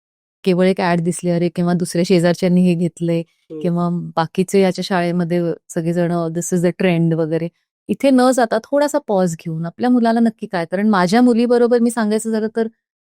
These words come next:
Speaker 1: अ, मी सगळे बोर्ड्स एक्सप्लोर केले, कारण मी इंडियामधला एक पण बोर्ड शिल्लक ठेवलेला नाहीये.
Speaker 2: बरं.
Speaker 1: सीबीएसई, आयसीएसई,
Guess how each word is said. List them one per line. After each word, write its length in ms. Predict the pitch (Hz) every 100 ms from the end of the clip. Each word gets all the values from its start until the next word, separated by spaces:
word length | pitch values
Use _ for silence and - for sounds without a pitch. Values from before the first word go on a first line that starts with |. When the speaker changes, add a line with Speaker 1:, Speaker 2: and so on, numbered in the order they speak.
| _ _ -
Speaker 1:
अ, 80 | 185 180 180 180 185
मी 160 | 190 214
सगळे 300 | - 190 226
बोर्ड्स 280 | 208 196 180
एक्सप्लोर 400 | 165 - 165 160
केले, 140 | 156 156
कारण 140 | 170
मी 140 | 180
इंडियामधला 460 | 180 170 180 185 196
एक 100 | 185 -
पण 140 | 202
बोर्ड 240 | 190 185 180
शिल्लक 280 | - 180 165 -
ठेवलेला 340 | 170 156 156
नाहीये. 220 | 151 151
Speaker 2:
बरं. 80 | 160
Speaker 1:
सीबीएसई, 560 | 180 160 175 175 - 180
आयसीएसई, 800 | 170 165 - 170 - - 170